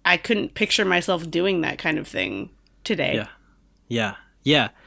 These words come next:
Speaker 2: I, do you remember,
Speaker 1: There's just too
Speaker 2: uh,
Speaker 1: much content out there. <laughs>
Speaker 2: Yeah. Yeah. No, no. There's so much, especially a game that, I mean, Chrono Trigger,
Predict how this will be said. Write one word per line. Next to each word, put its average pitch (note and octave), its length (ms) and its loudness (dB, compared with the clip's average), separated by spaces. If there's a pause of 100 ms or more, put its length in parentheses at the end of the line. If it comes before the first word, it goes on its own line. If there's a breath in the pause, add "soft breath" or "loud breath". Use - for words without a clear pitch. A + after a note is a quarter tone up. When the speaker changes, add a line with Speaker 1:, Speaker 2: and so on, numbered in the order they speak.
(400 soft breath)
Speaker 2:
I, D3 100 4
do D3+ 140 4
you E3+ 60 8
remember, F#3+ 200 12
Speaker 1:
There's D#3 140 12
just B2 100 2
too D#4 60 12
Speaker 2:
uh, C#4 40 12
Speaker 1:
much - 180 8
content C#4 480 10
out G3 240 6
there. E3 340 6
<laughs> - 60 -16
Speaker 2:
Yeah. F#3 600 4 (120)
Yeah. C3+ 220 4
No, A#2+ 160 4
no. A#2 140 0
There's A#2 180 -2
so - 100 2
much, B2+ 80 2
especially D#3+ 360 8
a B2 40 4
game B2 240 4
that, A2+ 140 -2 (760)
I C#3 40 -2
mean, A#2+ 180 2 (180)
Chrono A3 220 6
Trigger, D3 240 4